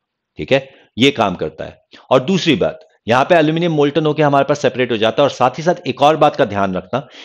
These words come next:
कि जैसे जैसे एल्यूमिनियम एक्सट्रैक्ट होता चला जाता है, ये जो कार्बन इलेक्ट्रोड है,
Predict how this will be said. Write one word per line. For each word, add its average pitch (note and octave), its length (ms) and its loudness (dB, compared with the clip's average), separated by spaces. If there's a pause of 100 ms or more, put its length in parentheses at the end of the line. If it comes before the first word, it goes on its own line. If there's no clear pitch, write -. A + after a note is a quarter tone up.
(140)
कि C#3 80 2
जैसे D3+ 340 2
जैसे A3 280 0
एल्यूमिनियम C#3+ 420 0
एक्सट्रैक्ट C3 400 -2
होता A#2 180 -4
चला G#2+ 260 -2
जाता G2+ 220 -2
है, D3 40 2
ये D3+ 40 0
जो D3+ 100 -2
कार्बन B2+ 640 2 (280)
इलेक्ट्रोड B2 560 2
है, G2+ 220 2